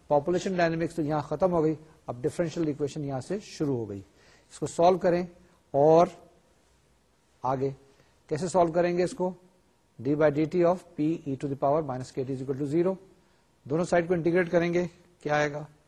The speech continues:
آپ کے پاس آ گیا P e to the power minus K T is equal to C، یا P is equal to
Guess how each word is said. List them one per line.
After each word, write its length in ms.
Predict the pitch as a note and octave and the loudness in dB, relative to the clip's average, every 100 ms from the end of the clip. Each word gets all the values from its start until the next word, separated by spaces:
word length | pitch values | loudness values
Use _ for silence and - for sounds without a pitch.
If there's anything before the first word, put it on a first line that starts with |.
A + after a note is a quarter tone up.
| _ _ _ _ _ _ _ _ - | _ _ _ _ _ _ _ _ -8
آپ 140 | C3+ C#3 | -6 -4
کے 60 | |
پاس 260 | C#3 D3+ C#3+ | 0 0 2
آ 60 | D3+ | 0
گیا 140 | D3+ D3 - | 0 -2 -2
P 20 | F#3+ G3+ G3+ - | 0 -2 -4 -6
e 60 | E3 | -4
to 180 | E3 | -2
the 220 | D#3 D#3 D3 | -4 2 2
power 220 | D3 D#3 D3+ B2+ | 4 0 -4 -10
minus 280 | B2 D3 F3 - | -6 -6 -6 -2
K 0 | |
T 180 | D3 D3+ | -2 -2
is 40 | C#3 | -4
equal 160 | C3+ | -4
to 60 | C3 - | -4 -4
C، 160 | F#3 G3 | -4 -4
یا 160 | C#3 B2 - | -6 -6 -4
P 40 | |
is 120 | F3+ E3+ | -2 0
equal 220 | E3 C#3+ | -2 -4
to 40 | B2 | -4